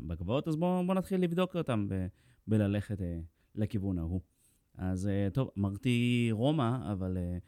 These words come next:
אם נתחיל למשל בתל בטה, שזה אחד האתרים ה-, המעניינים באזור, אנחנו מדברים על התקופה הביזנטית, שהיא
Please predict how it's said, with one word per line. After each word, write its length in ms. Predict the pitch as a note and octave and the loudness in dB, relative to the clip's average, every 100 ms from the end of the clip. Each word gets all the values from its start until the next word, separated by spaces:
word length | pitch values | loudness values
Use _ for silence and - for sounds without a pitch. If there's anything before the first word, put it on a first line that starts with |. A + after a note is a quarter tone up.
| _ _ A2 | _ _ 2
אם 80 | A#2 | 2
נתחיל 320 | - B2+ A#2+ | 2 0 2
למשל 600 | A#2+ G#2+ G2 B2+ A#2 G2+ | 2 0 0 0 -2 -2
בתל 640 | F#2+ F2+ F#2 B2 A#2 G#2+ F#2 | -4 -4 -4 -4 -2 -2 -2
בטה, 300 | C3 - F2 - | -4 -4 -8 -8
שזה 460 | - F2 E2+ E2+ E2 - _ _ | -14 -12 -8 -6 -6 -10 _ _
אחד 140 | A2+ A2 | -6 -4
האתרים 440 | G#2 G2 G2+ G2+ | -4 -4 -2 -2
ה-, 180 | F#2+ F#2+ - _ _ | -2 -4 -8 _ _
המעניינים 480 | G2+ F#2+ F#2 F#2 G2 | -2 0 2 0 0
באזור, 600 | F2+ E2+ E2+ G2+ A#2+ B2+ | 0 0 0 0 0 0
אנחנו 200 | G#2+ G2 | -2 -4
מדברים 420 | F2+ F2 F#2+ G#2 | -4 -4 -2 0
על 100 | G2+ | 2
התקופה 440 | G2 F#2+ E2+ G#2 F#2+ | 0 -2 -4 0 0
הביזנטית, 560 | F2 F2 C#3+ D3+ E2+ | 0 2 0 0 -4
שהיא 260 | F#2 F2 | -6 -6